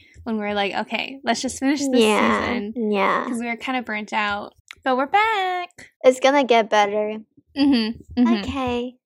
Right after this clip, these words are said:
Speaker 1: Well, let's start with our usual check-ins. We have a lot to update everyone on. It's been a while.
Speaker 2: Yeah, yeah,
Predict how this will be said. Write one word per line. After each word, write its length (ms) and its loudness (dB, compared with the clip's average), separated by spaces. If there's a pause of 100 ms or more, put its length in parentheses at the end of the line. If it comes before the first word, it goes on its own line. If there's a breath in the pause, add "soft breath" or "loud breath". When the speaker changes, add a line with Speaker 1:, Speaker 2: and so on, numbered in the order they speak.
Speaker 1:
Well, 160 4
let's 200 2
start 240 4
with 160 -2
our 80 2
usual 600 4
check-ins. 1600 0 (120)
We 80 2
have 140 6
a 140 10
lot 640 4
to 120 -6
update 380 0
everyone 440 4
on. 720 -2 (220)
It's 140 -20
been 180 4
a 80 6
while. 720 0 (420)
Speaker 2:
Yeah, 760 2 (220)
yeah, 420 -8